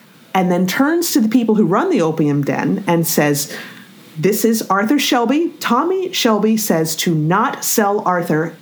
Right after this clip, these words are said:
any more opium or he will write your name on your chest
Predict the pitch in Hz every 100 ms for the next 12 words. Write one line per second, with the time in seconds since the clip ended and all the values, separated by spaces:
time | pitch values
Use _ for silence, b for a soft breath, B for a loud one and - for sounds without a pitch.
0 | 185 220 302 294 233 220 214 220 202 185
1 | 160 147 151 151 B B 175 180 175 180
2 | 180 233 220 185 190 247 151 156 277 330
3 | 180 170 170 160 165 160 320 277 214 175
4 | 175